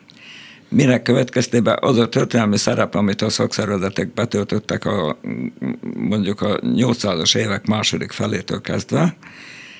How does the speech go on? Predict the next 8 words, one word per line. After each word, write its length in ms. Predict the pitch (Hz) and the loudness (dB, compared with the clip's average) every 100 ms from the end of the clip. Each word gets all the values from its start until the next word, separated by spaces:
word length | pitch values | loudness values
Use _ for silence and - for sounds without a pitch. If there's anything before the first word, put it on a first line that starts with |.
| - - | -20 -2
az 160 | 135 120 | 2 4
a 100 | 110 | 4
történelmi 580 | 123 131 127 117 113 | 2 2 2 2 2
szerep, 360 | 101 120 120 - | 2 0 0 0
az 160 | 95 107 | 0 0
egy 120 | 98 | -2
folytonos 720 | - 117 98 - 90 73 - | 2 2 2 -2 -2 0 0
szerep. 420 | - - - - | 0 -4 -4 -6